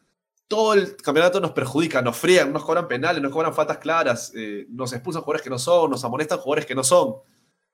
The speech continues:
Y justo contra Stein parece que somos los malos de la película.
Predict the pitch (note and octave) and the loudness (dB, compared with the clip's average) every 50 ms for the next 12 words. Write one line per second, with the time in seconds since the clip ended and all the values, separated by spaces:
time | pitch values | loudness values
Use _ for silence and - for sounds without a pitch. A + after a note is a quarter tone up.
0 | _ _ - D#3 B2 B2+ A#3+ C4+ - C4+ B3+ G3+ F#3+ F3 F3 D#3+ D#3 - A3 B3+ | _ _ -8 -6 -4 2 2 4 4 4 2 0 -2 -4 -4 -6 -2 0 0 2
1 | C#4+ C4+ - E3+ F3 G3 G3+ A3 G3+ E3 D#3 - F#3 F#3+ E3+ E3 F3+ F3+ F3+ F3 | 2 2 2 2 2 2 2 2 0 0 -2 0 0 0 0 0 0 0 0 0
2 | E3 D#3 - C3+ B2+ A2+ A2+ G#2+ G#2 G2+ | 0 0 0 -2 -2 -2 -2 -4 -4 -6